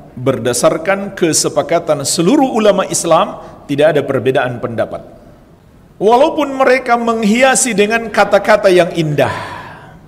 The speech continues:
Terkadang mereka mengatakan, "Kita kan hidup berbangsa dan bertanah air, harus saling menghormati, harus saling menghargai.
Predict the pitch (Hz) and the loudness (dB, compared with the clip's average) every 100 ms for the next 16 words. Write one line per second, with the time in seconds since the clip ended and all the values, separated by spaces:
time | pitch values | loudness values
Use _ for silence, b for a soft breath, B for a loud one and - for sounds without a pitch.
0 | - - B B B B B - 165 147 | -20 -20 B B B B B -12 -6 0
1 | 147 160 151 143 143 139 139 135 147 143 | 2 2 0 0 0 -2 -4 0 0 2
2 | 147 143 - - 247 254 247 254 240 190 | 0 0 -6 -12 -6 -4 -4 -4 -2 -2
3 | 233 208 226 - - - - - B B | -2 -2 -6 -8 -16 -18 -20 -20 B B
4 | B B - 180 208 208 190 220 214 233 | B B -14 0 2 4 4 4 2 2
5 | 196 190 190 190 190 190 185 196 196 208 | 2 2 0 0 0 0 -2 0 0 0
6 | 220 208 B B B - - 185 180 196 | 0 -4 B B B -8 2 4 6 2
7 | - - 185 170 180 170 175 180 165 160 | 0 4 6 6 4 -2 -8 -12 -14 -16
8 | 151 156 143 143 131 - 113 117 _ _ | -12 -12 -12 -14 -16 -18 -20 -20 _ _
9 | _ - 262 269 247 233 208 240 196 190 | _ -10 -10 -10 -10 -8 -8 -8 -14 -10
10 | 180 170 165 156 135 | -10 -8 -8 -8 -12